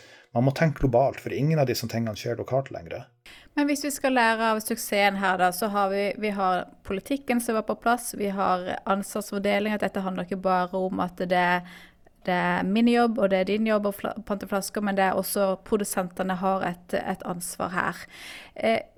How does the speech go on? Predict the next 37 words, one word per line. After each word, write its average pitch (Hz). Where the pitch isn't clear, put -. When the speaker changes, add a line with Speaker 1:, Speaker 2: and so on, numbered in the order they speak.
Speaker 2:
klarer 262
vi 269
å 254
flytte -
den 233
suksessen 226
og 220
lærdommen 214
fra 220
det 202
over 208
på 214
mer 202
krevende 208
systemer 185
når 190
vi 196
snakker 196
om 190
hvordan 214
skal 190
vi 190
fase 202
ut -
fossil 202
energi, 196
hvordan 202
skal 196
vi 196
legge 190
om 196
transportsystemet, 180
hvordan 202
skal 196
vi -
få 190
ned 208